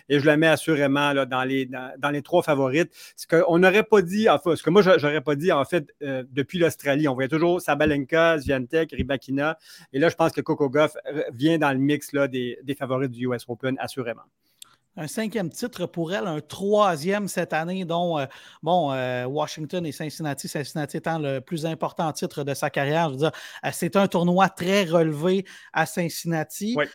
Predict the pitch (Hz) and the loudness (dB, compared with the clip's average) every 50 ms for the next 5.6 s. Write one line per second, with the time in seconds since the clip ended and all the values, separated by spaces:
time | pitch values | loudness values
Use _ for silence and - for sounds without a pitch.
0 | _ _ - 160 147 151 147 147 147 143 147 147 - - - - - - 185 170 | _ _ -4 0 0 2 2 2 0 0 -2 -4 -6 -8 -12 -14 -6 0 2 2
1 | 180 - - 226 247 247 226 175 - - 208 196 180 - - 190 180 175 165 156 | 4 6 8 8 10 8 8 6 4 2 0 0 2 2 4 4 4 4 4 2
2 | 175 165 170 208 208 214 208 - 190 180 - 220 214 - - - 170 151 151 147 | 0 2 4 4 4 4 2 0 0 0 0 -2 -6 -6 -4 0 0 2 2 2
3 | 156 175 185 196 196 196 185 - - - - - - 151 - - 254 - - 214 | 2 2 4 4 4 2 0 -4 -12 -20 -12 -6 -6 -4 -2 -2 0 0 2 0
4 | 180 170 233 - - 233 208 196 185 196 233 233 185 156 - - 214 202 190 - | 0 0 -4 0 2 2 4 4 4 2 2 2 0 0 0 2 2 2 2 0
5 | - - - - 196 196 202 196 185 160 151 139 | -4 -8 -2 2 2 4 4 4 2 0 -2 -4